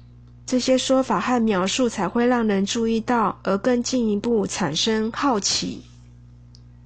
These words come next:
许多奥秘的知识其实是古人很单纯的进入一种宁静的状态，而自然知道的。透过这种灵感而得到的知识，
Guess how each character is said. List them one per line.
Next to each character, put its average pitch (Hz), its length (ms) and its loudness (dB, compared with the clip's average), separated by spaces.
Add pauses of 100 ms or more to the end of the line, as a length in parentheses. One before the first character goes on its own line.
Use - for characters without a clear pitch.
(1120)
许 220 260 -2
多 320 240 4
奥 320 260 0
秘 285 200 2
的 226 120 0
知 247 220 -2
识 247 300 -2
其 208 240 -4
实 214 280 -4
是 254 220 -2
古 190 260 -2
人 185 280 0
很 190 260 -2
单 302 260 0
纯 202 200 -2
的 196 160 0
进 233 260 -2
入 233 160 -2
一 233 80 -2
种 185 340 -2
宁 190 200 0
静 277 180 2
的 220 140 0
状 208 340 -2
态， 220 380 -2 (580)
而 220 160 0
自 269 240 0
然 202 240 0
知 226 220 -6
道 220 260 -2
的。 - 300 -6 (800)
透 294 180 2
过 285 160 2
这 277 120 2
种 208 240 0
灵 196 220 0
感 220 300 -2
而 202 220 -2
得 208 200 -2
到 277 180 0
的 240 140 -2
知 247 240 -2
识， 254 380 0